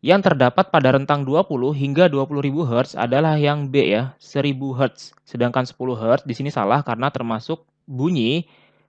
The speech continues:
dalam rentang infrasonik. Yang C dan yang D juga salah ya, karena frekuensi yang C dan D itu termasuk dalam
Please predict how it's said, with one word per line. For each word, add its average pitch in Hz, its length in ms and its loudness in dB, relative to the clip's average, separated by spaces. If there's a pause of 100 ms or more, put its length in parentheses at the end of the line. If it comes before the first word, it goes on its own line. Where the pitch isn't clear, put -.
(100)
dalam 139 240 4
rentang 156 320 0
infrasonik. 147 560 -4 (880)
Yang 123 140 2 (100)
C - 40 -2 (360)
dan 131 160 2
yang 127 160 2
D 170 80 4
juga 135 160 2
salah 165 240 4
ya, 131 240 2 (320)
karena 117 640 -2 (240)
frekuensi 151 560 -2
yang 175 240 0
C 156 160 2
dan 143 240 2
D 120 400 2 (240)
itu 160 160 -4
termasuk 151 480 -4
dalam 123 480 2